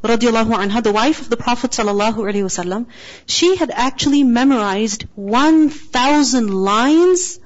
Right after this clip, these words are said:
of Labid's poetry. Labid's poetry, one thousand lines from it, Aisha radiallahu anha had memorized.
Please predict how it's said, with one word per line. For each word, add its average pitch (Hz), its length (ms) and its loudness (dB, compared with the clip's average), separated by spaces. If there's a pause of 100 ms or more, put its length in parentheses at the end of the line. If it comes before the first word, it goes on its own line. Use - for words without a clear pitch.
(140)
of 233 280 0
Labid's 214 760 -2
poetry. 185 640 -4 (1400)
Labid's 220 560 0
poetry, 311 680 -2 (220)
one 339 340 2
thousand 339 600 2
lines 294 320 2
from 262 180 0
it, 311 80 0
Aisha 285 420 0
radiallahu 254 280 2 (100)
anha 254 180 2
had 254 160 0
memorized. 226 560 0